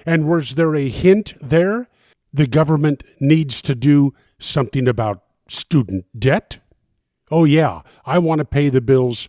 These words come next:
for somebody with a gender studies degree. But what about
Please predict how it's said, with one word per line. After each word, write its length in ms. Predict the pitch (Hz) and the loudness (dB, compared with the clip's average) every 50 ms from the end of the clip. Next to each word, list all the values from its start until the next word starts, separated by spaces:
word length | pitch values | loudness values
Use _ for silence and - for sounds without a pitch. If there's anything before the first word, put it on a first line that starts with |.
| _ _ _ | _ _ _
for 180 | _ - 156 | _ -4 -4
somebody 600 | 127 - - 165 147 131 123 131 123 123 123 - _ _ _ _ _ | -4 -2 0 0 0 0 0 -2 -2 -2 -4 -6 _ _ _ _ _
with 240 | 131 135 135 - - | -2 -2 -2 0 -2
a 120 | 131 123 | -4 -4
gender 480 | 113 101 90 127 135 127 120 117 113 104 | -4 -4 -2 -2 0 0 -2 -4 -6 -4
studies 560 | - - - - 165 165 147 143 127 107 - | -6 -8 -2 0 0 2 2 2 0 0 -2
degree. 460 | - - 123 107 123 127 107 87 82 - - - - - | -6 -8 -6 -2 0 0 0 -2 -4 -12 -16 -20 -4 -2
But 140 | 175 180 | 0 0
what 180 | 165 165 208 247 | 0 0 -4 -2
about 340 | 226 208 208 208 202 - | -2 -2 -2 -2 -4 -4